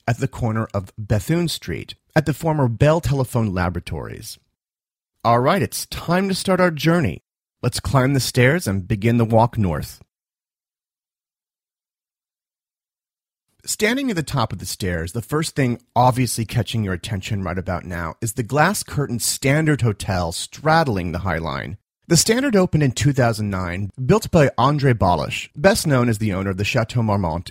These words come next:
in Los Angeles. The gleaming Standard Hotel was designed with an obvious nod to modernist mid-century architect Le Corbusier. It may remind you a little bit of the United Nations building.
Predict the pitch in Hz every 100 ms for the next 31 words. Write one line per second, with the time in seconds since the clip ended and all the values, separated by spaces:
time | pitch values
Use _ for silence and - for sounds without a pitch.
0 | - 139 110 104 151 156 120 80 - -
1 | - _ _ _ - 127 143 185 226 240
2 | 190 143 135 113 101 104 92 - 90 82
3 | 95 98 104 95 101 110 - 143 160 156
4 | 190 208 165 131 113 117 120 139 175 165
5 | - 131 127 - 127 120 113 101 95 98
6 | 110 98 - - 110 - 101 92 - 95
7 | 113 123 73 - _ _ _ - 156 208
8 | 294 254 170 165 147 131 120 110 104 98
9 | - 107 104 107 87 87 90 107 85 -
10 | 78 76 55 55